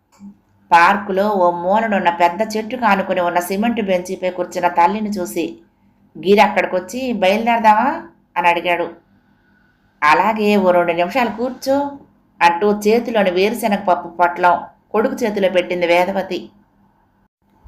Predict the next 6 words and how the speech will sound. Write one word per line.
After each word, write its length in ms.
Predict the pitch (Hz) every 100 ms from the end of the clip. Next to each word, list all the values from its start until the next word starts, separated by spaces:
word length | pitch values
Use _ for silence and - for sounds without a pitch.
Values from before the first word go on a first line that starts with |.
| - -
"ఏమిటి, 720 | 185 196 220 240 240 247 247 - - _ 185
ఇది 160 | 185
మీ 140 | 185 185
అన్నయ్య 320 | 180 214 240
కొని 180 | 226 185
పెట్టాడా?" 680 | 185 180 180 185 254 349